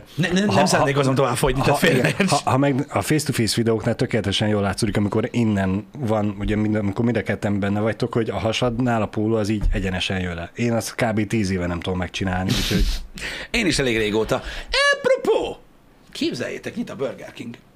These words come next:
Speaker 1: Mondtam már? Egyébként mondtam, hogy nyit a Burger King?
Speaker 2: Így
Speaker 1: Egyébként
Speaker 2: van.
Speaker 1: tényleg már tegnap is, meg tegnap előtt is mondtam, mert most már nagyon izgatott vagyok.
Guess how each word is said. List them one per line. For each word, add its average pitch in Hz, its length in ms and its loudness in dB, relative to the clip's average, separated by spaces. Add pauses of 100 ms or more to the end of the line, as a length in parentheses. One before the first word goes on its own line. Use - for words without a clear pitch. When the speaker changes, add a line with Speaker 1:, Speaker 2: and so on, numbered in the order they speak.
(800)
Speaker 1:
Mondtam 196 360 2
már? - 380 0 (360)
Egyébként 185 500 2
mondtam, 202 300 4
hogy 202 100 2
nyit 226 120 0
a 226 40 0
Burger 240 320 0
King? 110 680 0
Speaker 2:
Így 113 60 4
Speaker 1:
Egyébként 143 480 4
Speaker 2:
van. 87 80 -2
Speaker 1:
tényleg 214 180 2
már 175 100 0
tegnap 185 260 0
is, 156 100 -2
meg 160 100 0
tegnap 170 240 0
előtt 131 200 -2
is - 120 -2
mondtam, 143 220 0
mert 135 140 0
most 131 100 0
már 139 80 2
nagyon 123 160 0
izgatott 110 240 -4
vagyok. 120 300 0